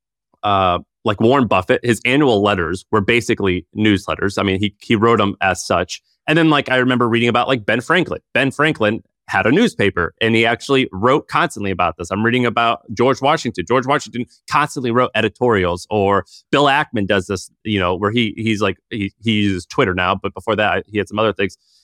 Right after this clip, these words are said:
And I remember thinking, like, "No, actually, like, some of these greats who are great business people also are content producers." Uh, you know, maybe they're not, that's not their income source, but they, they really are, like, wonderful content people.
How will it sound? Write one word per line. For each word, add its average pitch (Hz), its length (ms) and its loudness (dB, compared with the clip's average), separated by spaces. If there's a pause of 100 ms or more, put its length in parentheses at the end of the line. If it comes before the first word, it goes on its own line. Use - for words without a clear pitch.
(120)
And 117 100 2
I 120 40 2
remember 135 380 2 (140)
thinking, 117 200 -2
like, 101 180 -2 (380)
"No, 147 280 2
actually, 147 360 0
like, 127 160 0
some 143 120 -2
of 143 60 -2
these 120 160 0
greats 113 560 -2 (180)
who 110 260 0
are 110 220 2
great 101 280 -2
business 101 280 -2
people 101 380 -4
also 113 460 2
are 95 380 0 (180)
content 101 420 -4
producers." 90 540 -6 (180)
Uh, 92 240 0
you 117 120 0
know, 95 120 2
maybe 120 280 2
they're 110 140 2
not, 107 200 0
that's 104 180 -2
not 95 140 -4
their 92 100 -2
income 117 300 -2
source, 92 360 -2 (280)
but 135 160 0 (120)
they, 127 260 0
they 120 140 2
really 131 260 4
are, 117 220 4
like, 95 140 0
wonderful 101 360 0
content 90 480 -6
people. 87 320 -10